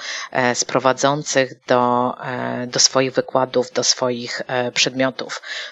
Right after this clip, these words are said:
To jest absolutnie clue całego programu i na to w szczególności powinniśmy zwrócić uwagę. Tutaj chciałabym, e, być może również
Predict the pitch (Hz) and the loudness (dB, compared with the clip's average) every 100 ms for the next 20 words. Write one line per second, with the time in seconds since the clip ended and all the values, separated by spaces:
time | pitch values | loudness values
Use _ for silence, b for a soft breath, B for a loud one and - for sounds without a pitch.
0 | - 156 147 - - 151 - 151 156 156 | 2 6 6 4 -2 2 4 6 6 6
1 | - 143 139 135 135 - - 156 156 143 | 0 2 2 2 0 -4 4 6 6 2
2 | 131 135 131 131 135 131 131 131 131 - | 2 2 2 -2 -2 -2 0 2 0 -2
3 | 147 135 131 - 143 143 147 151 151 - | -8 -10 -10 -10 -6 -2 4 4 2 0
4 | 131 127 B B B - - - 147 - | 0 -2 B B B -2 2 2 2 -2
5 | 135 135 - - 120 - 127 127 123 117 | 0 0 0 0 -2 -4 -4 -4 -2 2
6 | - 123 123 - 127 120 - - 127 - | 2 0 -2 0 0 -2 -4 -4 -4 -6
7 | - - - - B B B B B _ | -4 -6 -8 -10 B B B B B _
8 | 214 226 226 147 156 - - 190 208 190 | 6 8 8 4 2 -4 -2 2 4 2
9 | 175 151 160 156 156 156 - - 143 135 | 0 4 6 6 4 0 0 -2 2 2
10 | 135 135 131 98 147 156 - 165 170 170 | 2 0 -4 -8 -2 2 2 4 4 6
11 | 151 160 151 135 - - | 6 6 4 2 2 -2